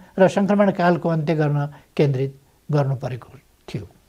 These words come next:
गणतन्त्रलाई संस्थागत गर्न अधिकांश समय व्यतीत भएको यस अवधिमा पनि मुलुकले महत्त्वपूर्ण उपलब्धि हासिल गरेको छ। जनताको चेतनाले ठूलो फड्को मारेको छ।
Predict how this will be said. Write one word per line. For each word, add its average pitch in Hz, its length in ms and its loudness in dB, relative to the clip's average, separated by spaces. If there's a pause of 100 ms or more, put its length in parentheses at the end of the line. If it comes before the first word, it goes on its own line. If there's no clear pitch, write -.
(600)
गणतन्त्रलाई 180 640 6
संस्थागत 185 460 2
गर्न 180 240 4
अधिकांश 185 520 2
समय 180 300 2
व्यतीत 180 340 2
भएको 147 440 0 (480)
यस 220 200 2
अवधिमा 180 400 4
पनि 160 320 -4 (160)
मुलुकले 160 400 2
महत्त्वपूर्ण 156 520 0
उपलब्धि 143 500 0 (280)
हासिल 135 400 -4 (260)
गरेको 123 320 -4
छ। - 100 -18 (720)
जनताको 175 500 4
चेतनाले 180 540 4
ठूलो 202 300 6
फड्को 165 300 0
मारेको 135 340 -2
छ। - 100 -18